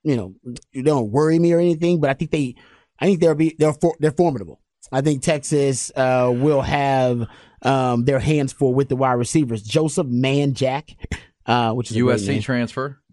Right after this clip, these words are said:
Speaker 1: Exactly. Think about, there you go. Th-, keep that up. There you go. 'Cause he's from U S C. He's a four-star. So he's a guy that was highly recruited as well. Uh, Sam Brown is a really good player. Also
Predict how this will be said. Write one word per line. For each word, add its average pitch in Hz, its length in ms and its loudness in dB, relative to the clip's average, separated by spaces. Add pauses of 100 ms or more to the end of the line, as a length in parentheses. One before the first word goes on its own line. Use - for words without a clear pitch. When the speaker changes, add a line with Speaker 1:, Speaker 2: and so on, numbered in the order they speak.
(200)
Speaker 1:
Exactly. 135 560 -2
Think 208 140 2
about, 202 260 0
there 180 120 -4
you 185 100 -2
go. 180 260 0 (100)
Th-, 151 400 -2
keep 190 200 2
that 202 180 4
up. 123 140 -4
There 147 100 0
you 175 140 4
go. 151 160 2
'Cause 160 320 -2 (120)
he's 160 160 0
from 196 180 2
U 196 160 4
S 170 160 2
C. 185 220 4
He's 160 140 2
a 151 80 -2
four-star. 160 760 2 (260)
So 143 240 2
he's 165 140 2
a 170 40 0
guy 165 160 4
that 160 100 4
was 139 120 -2
highly 156 260 0
recruited 135 400 0
as 123 140 -4
well. 135 400 0 (260)
Uh, 135 240 2
Sam 160 360 0
Brown 143 360 0
is 139 80 -2
a 143 60 2
really 143 180 2
good 131 220 -2
player. 143 400 2
Also 139 640 0